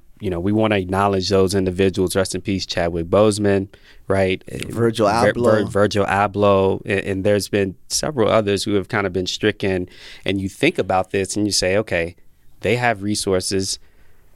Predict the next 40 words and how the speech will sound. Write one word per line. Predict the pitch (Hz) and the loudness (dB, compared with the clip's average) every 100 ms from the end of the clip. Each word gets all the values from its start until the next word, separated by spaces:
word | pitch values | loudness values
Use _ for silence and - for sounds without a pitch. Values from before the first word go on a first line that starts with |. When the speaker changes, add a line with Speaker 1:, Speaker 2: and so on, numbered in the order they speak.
| - - | -12 -2
Speaker 1:
Theoretically, | 101 95 104 110 107 101 | 0 4 4 4 2 2
they | 95 98 | 4 2
have | 104 101 | 2 0
the | 98 | 0
knowledge | 90 92 98 95 - | -2 0 0 0 -2
to | 95 90 90 - - | 0 0 -2 -8 -20
hopefully | - 107 - 95 | -4 -2 0 -2
prevent | 90 90 82 107 - | -2 -4 -2 -2 -2
this, | 92 | -4
then | - 90 | -2 -2
why | 92 101 | -2 0
is | 98 | 0
that | 92 87 | -2 -2
happening?" | 95 107 - 92 87 | -2 -2 -2 -6 -6
And | 85 | -4
that's | 87 110 - | -2 -4 -2
when | 98 92 | -2 -2
you | |
start | 90 101 92 | 0 0 0
to | 87 | -4
dig | 82 98 92 | 0 0 2
a | |
little | 87 92 85 | 0 -2 -2
deep | 87 95 92 | -4 -4 -2
in | 90 | -4
the | 85 | -2
data. | 87 92 92 92 - - - - - | 0 2 2 0 -4 -20 -20 -12 -2
There | 95 | 0
was | 95 | 2
Speaker 2:
Well, | 139 | 2
Speaker 1:
a | - | 2
Speaker 2:
the | 135 | 0
founder | - 143 165 170 | 0 0 0 2
of | 135 - | 0 0
Unseen | 120 139 - 147 127 | -6 -4 -4 -4 -4
Capital, | 120 165 - 117 92 | -4 -8 -6 -6 -6
which | 98 - | -6 -8
is | 98 | -8
a | |
fund, | 98 - 120 113 110 110 | -6 -2 -2 -2 -4 -6